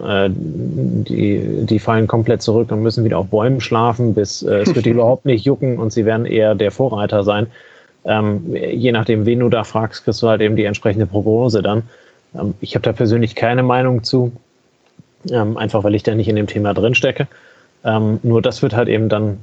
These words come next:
Speaker 1: äh, ja, ein, ein, ein Teilbereich dessen, was es dann am Ende halt eben zu bewerten gilt, wenn ich mir als anderes Land darüber Gedanken mache, welche, welche Auswirkungen das hat,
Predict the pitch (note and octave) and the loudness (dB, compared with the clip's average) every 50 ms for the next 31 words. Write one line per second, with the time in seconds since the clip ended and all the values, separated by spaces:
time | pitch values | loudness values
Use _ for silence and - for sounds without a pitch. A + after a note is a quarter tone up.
0 | - _ _ _ - C#3+ - - - - - - - G#2+ A#2+ A#2 G#2 G2 - G2 | -16 _ _ _ -12 -12 -10 -8 -8 -8 -8 -6 -6 -4 -2 0 -2 -2 -4 -6
1 | - - - - E3 - - F3+ - F3+ C4+ D4 - A#2 A#2+ A2+ G2 A#2 A#2+ A#2+ | -12 -10 -8 -8 -8 -8 -10 -10 -10 -10 -12 -8 -4 -4 -2 -2 -2 0 0 0
2 | A#2+ A#2+ B2+ B2 - - - B2 B2+ C3+ C#3+ B2+ C3 A2 A2 A2+ A#2 A#2 A#2 - | 2 2 0 0 0 0 0 2 2 4 2 2 2 2 2 2 2 0 0 0
3 | B2 A2+ - B2+ B2 A#2 A2+ A2+ - A#2 A2+ G#2+ G#2+ - B2+ A#2 A2+ A#2+ A#2 A2+ | -2 -2 0 -4 -4 -4 -4 -4 -4 -6 -4 -4 -4 -4 -6 -6 -2 -2 0 0
4 | A2+ A2+ G#2+ G#2+ A2 A2+ A2+ A2 G#2 A2 A2 A2 G#2+ G#2 - - A2 G#2 G#2+ G2 | 0 0 0 -2 -2 0 0 0 0 0 0 0 -2 -2 -4 -2 0 0 2 2
5 | A2+ A2+ A#2 - C3 A2+ G#2 A#2 B2 A#2 A2+ - - G#2+ A2 G#2+ - A#2+ G#2+ G2 | 2 2 2 2 0 2 2 2 2 2 0 0 -2 -2 -2 -2 -2 -2 -2 -2
6 | G#2+ - G2 G#2+ A2+ G#2 G2+ - G#2+ G#2 G#2+ A2+ G2 - A2 G#2 G#2 G2 G#2+ G#2 | 0 0 0 2 2 0 2 0 0 0 0 0 0 2 2 2 2 2 2 0
7 | A2+ B2+ C3 A2+ G#2 G2+ G2 A#2 A2+ G#2+ G#2+ G#2 - G#2+ G2+ F#2 - - - - | 0 -2 -2 -2 -2 -2 0 0 0 0 0 0 2 2 2 2 0 0 0 0
8 | G2+ A#2 - A2+ G#2+ G2 - G#2+ G#2 G2+ F#2 - A#2+ A#2 | 0 2 2 0 0 2 2 2 2 2 2 0 -2 -4